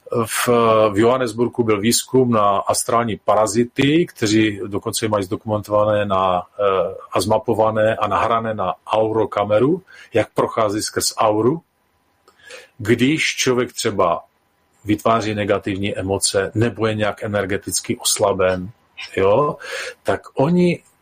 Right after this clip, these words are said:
procházejí skrz auru a vypadají něco mezi stonožkou, klíštětem, komárem a pavoukem. Nějaká taková směsice,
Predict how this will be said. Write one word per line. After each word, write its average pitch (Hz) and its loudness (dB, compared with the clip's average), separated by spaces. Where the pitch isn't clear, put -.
procházejí 135 -2
skrz - -4
auru 147 4
a 135 4
vypadají 127 -2
něco 117 -2
mezi 90 -2
stonožkou, 135 2
klíštětem, 117 -2
komárem 113 2
a 101 2
pavoukem. 98 0
Nějaká 135 0
taková 120 0
směsice, - -4